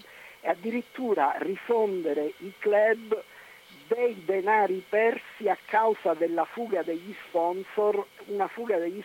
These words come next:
sponsor che sarebbe stata motivata proprio dall'ingaggio di Chad Evans. Ma, eh, la cosa che più spicca è l'elemento della forza economica. Come tu hai anticipato poco fa, eh, Natasha Massey e il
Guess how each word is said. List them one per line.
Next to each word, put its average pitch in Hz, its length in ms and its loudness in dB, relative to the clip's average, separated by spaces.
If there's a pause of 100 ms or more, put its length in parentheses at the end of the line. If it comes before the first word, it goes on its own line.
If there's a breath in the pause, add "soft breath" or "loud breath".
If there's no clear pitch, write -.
sponsor 196 640 -2
che 175 140 -6
sarebbe 185 380 -4
stata 185 300 -2
motivata 170 580 0
proprio 151 280 -6
dall'ingaggio 151 540 -8
di 135 180 -14
Chad 143 180 -10
Evans. 156 360 -14 (600 loud breath)
Ma, 226 240 0
eh, 208 420 2
la 190 200 0
cosa 254 340 0
che 170 120 0
più - 180 -10 (160)
spicca 151 560 -6 (340)
è 202 240 0
l'elemento 208 580 -2
della 175 180 2
forza - 380 -6
economica. 143 720 -8
Come 190 280 -6
tu 233 100 -4
hai 233 100 2
anticipato 175 640 -4
poco 180 220 -4
fa, 165 280 0 (760 loud breath)
eh, 165 640 -8
Natasha 190 640 -2
Massey 147 680 -4
e 147 40 -4
il 160 400 -4